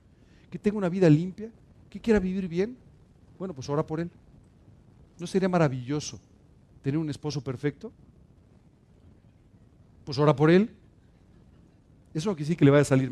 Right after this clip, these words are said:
otra vez cabello, pero, <laughs> pero vas a tener el esposo perfecto. ¿Sabes qué? El esposo adecuado para ti si tú oras por él.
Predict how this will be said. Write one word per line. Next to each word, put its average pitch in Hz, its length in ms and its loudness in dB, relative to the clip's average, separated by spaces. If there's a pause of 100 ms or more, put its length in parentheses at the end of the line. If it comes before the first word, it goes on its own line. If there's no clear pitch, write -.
(140)
otra 135 200 -10
vez 135 120 -8
cabello, 160 400 -4
pero, 131 160 -8 (1200)
<laughs> - 1080 -20
pero 196 160 6
vas 233 100 8
a 240 80 -4
tener 226 180 2
el 226 60 8
esposo 240 320 -4
perfecto. 233 540 -6 (840)
¿Sabes 202 260 0
qué? 302 120 6
El 202 60 12
esposo 214 340 0
adecuado 196 400 0
para 160 200 4
ti 165 100 -12
si 147 140 -12
tú 151 160 -6
oras 160 280 0
por 135 180 -10
él. 127 120 -6